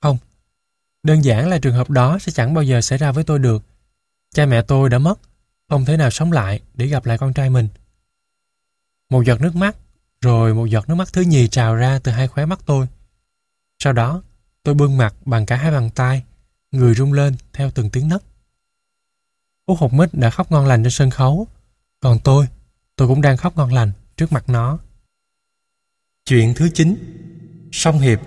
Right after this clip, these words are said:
giải cứu ăn mày. Đã có lần tôi kể chuyện Xuân Gấu. Riêng Tuổn Trắng Vồ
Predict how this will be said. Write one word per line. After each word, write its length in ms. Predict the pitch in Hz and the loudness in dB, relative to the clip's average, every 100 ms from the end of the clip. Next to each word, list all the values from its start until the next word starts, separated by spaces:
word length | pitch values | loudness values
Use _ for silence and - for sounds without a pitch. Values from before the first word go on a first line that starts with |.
| 117 | -2
giải 200 | 110 120 | 0 0
cứu 140 | 147 | 0
ăn 200 | 175 147 | -2 0
mày. 240 | 135 113 98 - - - - - - - _ _ _ _ _ _ _ _ _ _ _ _ _ _ _ _ _ _ _ _ _ _ _ _ _ _ _ _ _ - | -2 -2 -4 -8 -20 -20 -20 -20 -20 -20 _ _ _ _ _ _ _ _ _ _ _ _ _ _ _ _ _ _ _ _ _ _ _ _ _ _ _ _ _ -2
Đã 240 | 123 98 | 0 2
có 140 | 120 175 | 2 2
lần 240 | 156 117 - _ | 2 2 -4 _
tôi 200 | 139 131 123 | -2 0 0
kể 140 | 127 | -2
chuyện 320 | - 113 98 | 0 0 0
Xuân 220 | 101 131 | 0 0
Gấu. 300 | 123 120 156 - _ _ _ _ _ _ - | 0 0 0 -4 _ _ _ _ _ _ -2
Riêng 320 | 143 139 135 | 0 2 0
Tuổn 220 | 117 98 123 | 0 0 0
Trắng 200 | 156 175 | 0 2
Vồ 240 | 131 107 | 2 0